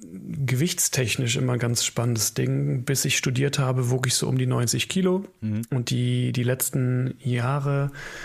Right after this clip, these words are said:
Speaker 1: im Studium, nach dem Studium habe ich mich auf dreiundachtzig, vierundachtzig runter, runter bewegt. Und,
Speaker 2: Und du bist
Speaker 1: ähm,
Speaker 2: ein Meter sechzig oder sowas, ne?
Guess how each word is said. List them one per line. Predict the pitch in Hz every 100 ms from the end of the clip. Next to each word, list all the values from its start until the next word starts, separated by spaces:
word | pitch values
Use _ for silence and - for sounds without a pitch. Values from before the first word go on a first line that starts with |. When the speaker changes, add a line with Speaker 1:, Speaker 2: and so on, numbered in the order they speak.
| - - -
Speaker 1:
im | 160
Studium, | 160 - 147 139 139 135 139 131 123
nach | 123
dem | 143
Studium | 135 - 139 127 123
habe | 123
ich | 127
mich | 131 127
auf | -
dreiundachtzig, | 127 127 131 139 131 - - -
vierundachtzig | - 147 143 120 - - -
runter, | - 135 135 123 117 - - - - - -
runter | 151 151 139
bewegt. | 117 113 123 139 - - - - -
Und, | 123 120 123
Speaker 2:
Und | 107 -
du |
bist | 127 120
Speaker 1:
ähm, |
Speaker 2:
ein | 101
Meter | 104 113
sechzig | 92 98 - 90
oder | 90
sowas, | 90 92 92
ne? | 104 123